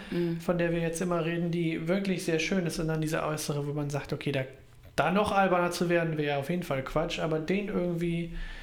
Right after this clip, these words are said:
Speaker 1: Noch mal ein bisschen.
Speaker 2: an, ja, anders zu verpacken, könnte ich mir schon ganz gut vorstellen. Und wahrscheinlich, ne, zwei große Namen dahin, bam, äh, weil das wäre auch noch mal so ein Ding, du hast mit den beiden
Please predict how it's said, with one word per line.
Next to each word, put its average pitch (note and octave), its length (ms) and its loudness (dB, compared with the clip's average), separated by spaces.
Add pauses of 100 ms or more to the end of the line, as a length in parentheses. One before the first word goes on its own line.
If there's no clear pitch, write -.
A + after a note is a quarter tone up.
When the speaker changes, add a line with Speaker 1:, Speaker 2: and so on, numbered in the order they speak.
Speaker 1:
Noch F3+ 100 2
mal F#3 100 0
ein F#3 80 0
bisschen. E3+ 480 0
Speaker 2:
an, F3+ 320 0
ja, A#3+ 360 0 (380)
anders F#3+ 300 2
zu G#3 80 0
verpacken, F#3+ 440 0
könnte F3+ 200 -2
ich E3 60 -8
mir F3 100 -2
schon E3 260 -2
ganz D#3 220 -4
gut C#3 120 -6
vorstellen. C#3+ 420 -4
Und D3+ 180 -2
wahrscheinlich, D3+ 420 0
ne, E3 160 -2
zwei D3+ 240 -2
große D3 320 -2
Namen D3+ 240 0
dahin, D3+ 320 0
bam, D3+ 280 -2 (560)
äh, D#3 280 0
weil D3 100 2
das C#3+ 140 0
wäre D#3+ 100 2
auch E3 100 2
noch D#3 100 2
mal D3 100 2
so D3 80 -2
ein D3 120 0
Ding, D3+ 200 0
du C#3+ 160 -2
hast - 380 -6
mit E3 160 -2
den D#3 180 0
beiden D3+ 460 0